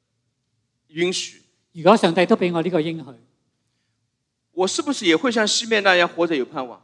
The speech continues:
Speaker 2: 我係咪都會好似西面一樣活着有盼望呢？
Speaker 1: 那有的時候你就會問，
Speaker 2: 有時你會問，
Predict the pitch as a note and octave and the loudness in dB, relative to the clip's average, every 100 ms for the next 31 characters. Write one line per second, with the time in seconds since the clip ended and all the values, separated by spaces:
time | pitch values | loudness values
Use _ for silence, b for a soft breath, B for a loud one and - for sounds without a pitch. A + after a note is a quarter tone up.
0 | _ _ - G3+ A3 E3 A#3 G3+ E3+ E3+ | _ _ 2 4 6 6 6 8 6 0
1 | E3 G3+ F3+ D3+ F3 D3 C#3 C3 C3 C3 | -4 -6 -6 -8 -10 -12 -14 -20 -20 _
2 | _ C#3 B2+ B2 _ _ _ _ _ _ | _ -20 -20 _ _ _ _ _ _ _
3 | - F3+ E3+ G#3 G3+ E3+ C#3+ E3+ D#3+ D#3+ | -2 2 4 4 2 0 -2 -4 -2 -2
4 | B2+ - _ _ _ F3 G3 F3+ C#3+ C#3+ | -4 -8 _ _ _ -8 -8 -8 -10 -6
5 | E3 D#3 C3 | -4 -4 -8